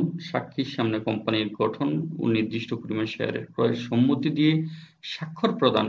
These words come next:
করেন, তাকেই এর সম্মতি ধারা বলা হয়। স্মারকলিপির বিষয়বস্তুতে এই ধারাগুলো অন্তর্ভুক্ত থাকে এবং এই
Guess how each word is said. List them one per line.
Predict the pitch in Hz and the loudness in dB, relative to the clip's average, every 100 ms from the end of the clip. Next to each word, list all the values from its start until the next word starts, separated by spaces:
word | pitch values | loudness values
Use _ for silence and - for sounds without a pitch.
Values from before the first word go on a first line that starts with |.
| - | 0
করেন, | 107 117 - - - _ _ _ _ _ _ _ _ _ _ _ - | 2 2 2 -4 -12 _ _ _ _ _ _ _ _ _ _ _ 4
তাকেই | 123 120 - 170 175 175 - - - 113 | 6 6 6 8 8 4 -2 -10 0 4
এর | 110 - | 4 4
সম্মতি | 127 117 117 120 110 | 4 4 4 2 0
ধারা | 110 117 | 0 2
বলা | - 113 - | 2 0 -4
হয়। | - - - _ _ _ | -8 -8 -14 _ _ _
স্মারকলিপির | - 135 120 139 156 160 170 120 | -8 0 2 2 2 4 4 4
বিষয়বস্তুতে | 120 - 190 117 - 131 127 - 120 | 0 2 0 -2 -6 -4 -4 0 2
এই | 107 - | 2 0
ধারাগুলো | 117 120 120 147 165 185 - - - 131 | 0 2 2 2 2 0 -4 -12 -2 2
অন্তর্ভুক্ত | 117 117 107 - 139 | 4 2 0 -2 -4
থাকে | 135 - 156 | -4 2 2
এবং | 113 117 - - 120 | 4 0 0 0 4
এই | 117 | 4